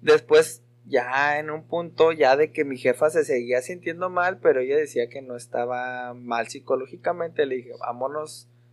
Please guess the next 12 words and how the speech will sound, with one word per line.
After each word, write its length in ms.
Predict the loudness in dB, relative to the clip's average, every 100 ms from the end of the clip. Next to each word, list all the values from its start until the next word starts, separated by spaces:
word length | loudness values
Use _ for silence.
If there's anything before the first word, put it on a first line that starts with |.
| _ _ _ _ _ _ -6
dame 340 | 4 4 4 0
la 100 | 0
oportunidad 640 | -2 -4 -2 0 4 4
de 120 | 4
llevarte 720 | 0 2 2 2 0 0 -6 _ _ _ _ _ _
a 180 | 0 0
la 160 | 4 2
regresión 600 | 2 -2 -2 -6 -6 -8
lineal". 400 | -10 -8 -8 -10 _ _ _ _ _ _ _ _ _ _ _ _ -2
"¿Qué 140 | 0
es 100 | 0
eso?". 360 | -2 -2 -4